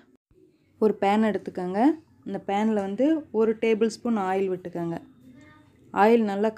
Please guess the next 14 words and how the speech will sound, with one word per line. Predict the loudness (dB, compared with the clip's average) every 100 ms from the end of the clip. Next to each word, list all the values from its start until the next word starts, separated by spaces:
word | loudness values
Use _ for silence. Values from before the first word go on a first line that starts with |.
| -4
காஞ்சதுக்கப்புறமா | -2 -2 -2 -4 -6 -6 -4 -2 2 0 -2 -10 -2
அதுல | 2 2
வந்து | 4 2 4
ஒரு | 4 2 -2
ஸ்பூன் | -2 0 0 -2
வந்து | 0 0 0 -2
கடுகு, | 0 2 2 0 2
உளுந்து | 2 2 0 -2
நான் | -4
ரெண்டும் | -6 -8 -6
கலந்து | -4 -4 -8
மிக்ஸ் | -12 -10
பண்ணி | -8 -6
வச்சிருக்கனால | -8 -12 -10 -6